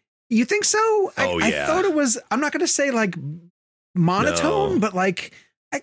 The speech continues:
Speaker 1: have
Speaker 2: That
Speaker 1: to go
Speaker 2: was
Speaker 1: back
Speaker 2: the
Speaker 1: and pay
Speaker 2: point.
Speaker 1: attention to
Speaker 2: It was the bleakness. Like, if you watch
Speaker 1: Yeah.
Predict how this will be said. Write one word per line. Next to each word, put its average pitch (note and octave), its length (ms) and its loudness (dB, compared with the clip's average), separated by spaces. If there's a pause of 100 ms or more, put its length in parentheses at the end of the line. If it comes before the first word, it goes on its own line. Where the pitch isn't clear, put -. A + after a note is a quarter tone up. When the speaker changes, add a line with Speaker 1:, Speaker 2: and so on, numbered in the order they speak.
Speaker 1:
have - 540 -4
Speaker 2:
That B3 100 0
Speaker 1:
to B2 40 -2
go C3 60 2
Speaker 2:
was C3 100 2
Speaker 1:
back C3 120 2
Speaker 2:
the C#3 60 0
Speaker 1:
and A#2+ 60 0
pay - 40 0
Speaker 2:
point. B2+ 120 0
Speaker 1:
attention A#2 280 -4
to C3 120 -2
Speaker 2:
It A#2+ 60 2
was A#2+ 160 0
the A#2 80 0
bleakness. A2+ 600 -2
Like, A#2+ 280 -2
if B2 120 -4
you C#3+ 120 2
watch D3 240 -2
Speaker 1:
Yeah. A#3 320 2